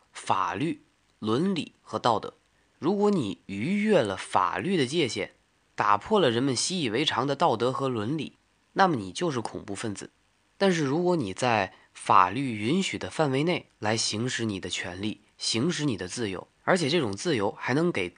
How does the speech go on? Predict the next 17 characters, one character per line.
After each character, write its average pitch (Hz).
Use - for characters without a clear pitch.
更 143
多 175
的 143
人 95
带 123
来 104
福 110
利， 185
那 107
我 98
们 95
何 110
乐 117
而 104
不 110
为 95
呢？ 101